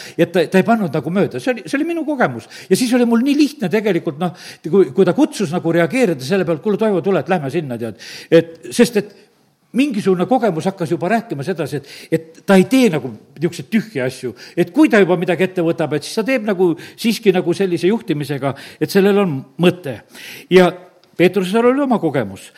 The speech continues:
et, eh, issandaga tasub, eh, olla tegelikult, eh, selline sõber ja väga kuulekas talle, kui ta midagi ütleb.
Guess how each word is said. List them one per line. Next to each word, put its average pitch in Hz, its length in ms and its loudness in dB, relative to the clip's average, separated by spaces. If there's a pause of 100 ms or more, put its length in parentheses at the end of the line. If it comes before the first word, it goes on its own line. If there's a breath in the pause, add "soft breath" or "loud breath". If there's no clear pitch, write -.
(280 loud breath)
et, 170 360 4
eh, 160 460 4
issandaga 196 400 2
tasub, 208 400 0
eh, 143 380 2 (300)
olla 180 220 4
tegelikult, 147 680 -2
eh, 139 560 -4
selline 160 340 -2
sõber 196 460 2
ja 185 100 2
väga 208 240 0
kuulekas 165 420 2
talle, 156 240 0
kui 131 120 -6
ta 139 80 -2
midagi 147 280 -2
ütleb. 135 300 -10